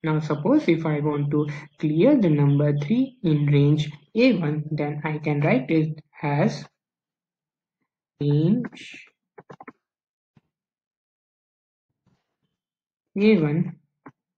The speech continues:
dot clear.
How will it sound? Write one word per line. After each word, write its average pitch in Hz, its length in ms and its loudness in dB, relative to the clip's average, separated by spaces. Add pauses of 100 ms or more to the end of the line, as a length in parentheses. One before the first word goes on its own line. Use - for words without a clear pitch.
(1120)
dot 147 340 -4 (1080)
clear. 156 360 0